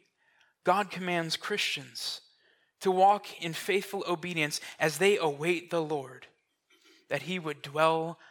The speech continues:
among his people for all eternity. And so I want us to be very clear this morning. Obedience to God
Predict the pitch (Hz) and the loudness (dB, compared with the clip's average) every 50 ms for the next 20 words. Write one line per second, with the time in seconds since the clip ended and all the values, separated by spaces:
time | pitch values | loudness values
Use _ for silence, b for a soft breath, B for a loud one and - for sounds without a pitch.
0 | b b 113 143 147 143 139 143 139 139 143 135 _ _ - 139 135 - - - | b b -8 -6 -4 -2 -2 -2 -2 -4 -10 -16 _ _ -14 -10 -10 -10 -8 -6
1 | 151 143 139 _ - 131 131 131 135 - B B B B B - - 139 135 - | -8 -8 -8 _ -12 -14 -12 -14 -14 -20 B B B B B -14 -12 -10 -8 -6
2 | - 135 139 135 135 131 120 127 b b b b 135 139 - - 139 131 123 120 | -4 -2 -2 -2 -2 -4 -10 -14 b b b b -14 -12 -10 -10 -10 -10 -12 -12
3 | 120 - - 123 120 _ _ _ _ _ _ _ _ _ _ _ _ _ _ _ | -16 -18 -18 -20 -20 _ _ _ _ _ _ _ _ _ _ _ _ _ _ _
4 | _ - 135 - 147 156 175 190 208 214 196 185 165 - - 170 147 156 151 143 | _ -10 -8 -4 0 2 2 4 4 2 2 2 0 -2 -4 -6 -10 -10 -10 -8
5 | 143 151 170 180 180 180 175 170 - - 170 160 156 151 143 135 127 - - 135 | -4 0 0 2 4 2 2 0 -2 -4 -4 -4 -4 -4 -6 -10 -12 -12 -14 -14
6 | 131 135 135 131 139 _ _ _ _ _ _ _ _ _ _ _ _ _ _ _ | -16 -14 -16 -18 -20 _ _ _ _ _ _ _ _ _ _ _ _ _ _ _
7 | _ _ _ _ _ _ _ _ - 147 151 156 139 175 185 202 214 220 226 220 | _ _ _ _ _ _ _ _ -6 -4 -4 -4 -2 -2 -2 0 0 0 0 0
8 | 220 - - - - 196 170 151 - 196 185 175 151 139 131 127 - - | 0 0 -2 -2 -2 -4 -2 2 4 6 6 6 4 2 -2 -6 -6 -10